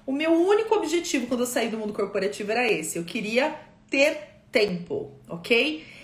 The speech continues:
E além do tempo, eu sou sagitariana, pra quem não sabe, né? E sagitarianos prezam muito pela liberdade, né? Existem alguns signos que são mais voltados pra liberdade do que outros.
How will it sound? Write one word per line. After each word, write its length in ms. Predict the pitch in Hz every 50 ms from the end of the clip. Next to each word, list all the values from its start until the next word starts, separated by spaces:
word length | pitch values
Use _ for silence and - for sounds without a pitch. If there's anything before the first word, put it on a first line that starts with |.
| - - - - - - _ - _ _ -
E 120 | 415 523
além 320 | - 277 220 202 190 190
do 140 | 202 247 285
tempo, 460 | - - 277 277 339 - 427 415 - - -
eu 320 | 277 262 269 294 339 339 - - -
sou 260 | - - - 220 180
sagitariana, 1000 | - - - 165 165 165 - - 208 185 190 226 285 302 269 233 247 285 381 415
pra 160 | 415 - - 240
quem 200 | - 214 202 196
não 140 | 214 330
sabe, 540 | 403 - - 311 226 214 220 269 302 370 339
né? 200 | 294 240 240 247
E 60 | 294
sagitarianos 1000 | - - 240 220 254 247 247 - 254 233 233 247 226 202 202 214 220 247 302 -
prezam 480 | - - 254 233 254 262 302 311 339 311
muito 360 | 262 240 240 254 247 311 311
pela 240 | - 294 285 302 311
liberdade, 800 | 285 277 226 285 339 403 - 320 285 277 254 214 190 175 160 147
né? 320 | 170 180 208 240 269 262 - - - - - _
Existem 300 | 190 185 208 208 - 240
alguns 320 | 240 240 240 247 320 339 -
signos 440 | - - 285 269 233 277 311 330 -
que 100 | - -
são 220 | - 294 285 285
mais 800 | 269 262 254 269 294 339 381 403 453 453 440 - - - - - _ - - - - - - - - _
voltados 540 | - 247 262 311 - 311 277 277 285 330 -
pra 240 | - - 320 311 311
liberdade 800 | 302 302 262 320 349 381 - 285 262 254 262 285 - 311 -
do 100 | 311 330
que 160 | 320 - 392
outros. 720 | 415 403 294 233 202 185 175 - - 185 190 185 - -